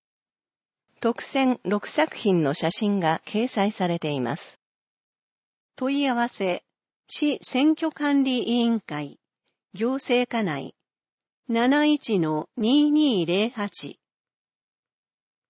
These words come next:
外国語でのお知らせ。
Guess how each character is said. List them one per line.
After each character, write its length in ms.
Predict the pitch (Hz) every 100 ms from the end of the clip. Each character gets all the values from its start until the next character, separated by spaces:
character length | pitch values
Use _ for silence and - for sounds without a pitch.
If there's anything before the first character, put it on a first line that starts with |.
| _ _
外 320 | 196 208 285 320
国 320 | 330 311 294
語 160 | 320
で 140 | 311 320
の 240 | 190 156
お 80 | 170
知 180 | - 202
ら 160 | 196
せ。 320 | 180 - 151